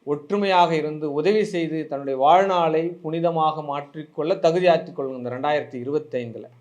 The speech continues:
ஆமா, உங்களைப் போல வீரன் இந்த ரெண்டாயிரத்தி இருபத்தஞ்சில் யாரும் இல்லை. எடுக்கிற காரியங்கள் எல்லாம் முயற்சி தான், வெற்றி தான்.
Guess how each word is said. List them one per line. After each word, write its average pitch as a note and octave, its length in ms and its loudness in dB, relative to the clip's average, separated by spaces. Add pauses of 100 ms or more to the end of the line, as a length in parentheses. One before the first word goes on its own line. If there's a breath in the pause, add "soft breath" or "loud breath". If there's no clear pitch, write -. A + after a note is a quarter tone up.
ஆமா, A2 240 -10 (640)
உங்களைப் G#3 540 6
போல G#3 240 10
வீரன் F#3+ 360 4
இந்த D#3+ 120 0
ரெண்டாயிரத்தி E3 440 4
இருபத்தஞ்சில் D3+ 520 -2
யாரும் C3+ 280 2
இல்லை. A#2 320 -4
எடுக்கிற D#3 360 2
காரியங்கள் C#3+ 460 0
எல்லாம் F#3+ 240 8
முயற்சி F3+ 360 0
தான், D#3 320 -4 (640)
வெற்றி D#3 360 2
தான். G3 400 6